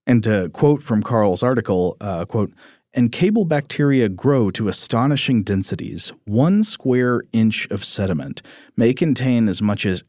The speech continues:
eight miles of cables."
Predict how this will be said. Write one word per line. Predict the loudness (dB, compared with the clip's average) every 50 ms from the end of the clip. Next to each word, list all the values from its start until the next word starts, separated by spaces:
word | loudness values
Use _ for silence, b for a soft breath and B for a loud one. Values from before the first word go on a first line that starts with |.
| _ -4
eight | -2 0 0 -2 -2 -6 -10 -6
miles | -2 0 0 2 2 2 0 0 0 0 0 -2 -2 -4 -4
of | -6 -6 -6 -10
cables." | -8 -6 -6 -6 -4 -6 -8 -10 -8 -8 -8 -8 -8 -10 -10 -12 -14